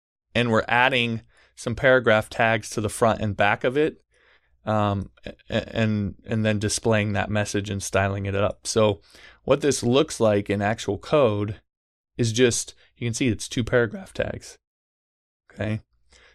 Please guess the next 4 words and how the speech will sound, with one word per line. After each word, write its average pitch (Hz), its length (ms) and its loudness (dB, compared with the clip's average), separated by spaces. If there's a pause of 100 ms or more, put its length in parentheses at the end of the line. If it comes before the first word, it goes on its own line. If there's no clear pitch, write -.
So 123 520 4
that's 127 400 2
what 131 600 2 (580)
this 117 720 0